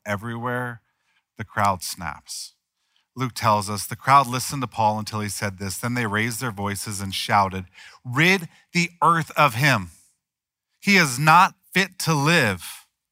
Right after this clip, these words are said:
As they were shouting and throwing off their cloaks and flinging dust into the air, the commander ordered Paul to be taken into the barracks.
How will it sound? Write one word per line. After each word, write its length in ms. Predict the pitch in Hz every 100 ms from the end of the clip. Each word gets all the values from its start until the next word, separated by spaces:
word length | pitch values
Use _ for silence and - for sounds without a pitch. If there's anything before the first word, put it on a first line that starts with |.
| _ _ _ _ _ _ -
As 200 | 156 139
they 120 | 170
were 120 | 156
shouting 600 | 143 - 185 196 202 160
and 120 | 135 -
throwing 360 | 175 180 196
off 180 | 190 180
their 140 | 180
cloaks 460 | - - 170 180 -
and 140 | 151
flinging 440 | - 185 185 170 127
dust 360 | 143 160 -
into 200 | 190 170
the 200 | 165 156
air, 140 | 143 139
the 80 | 131
commander 480 | - 147 160 175
ordered 400 | 165 151 139 127
Paul 240 | - 143 147
to 60 |
be 120 | 139 120
taken 440 | - 156 147 160
into 180 | 156 151
the 120 | 143
barracks. 520 | 123 123 107 92 -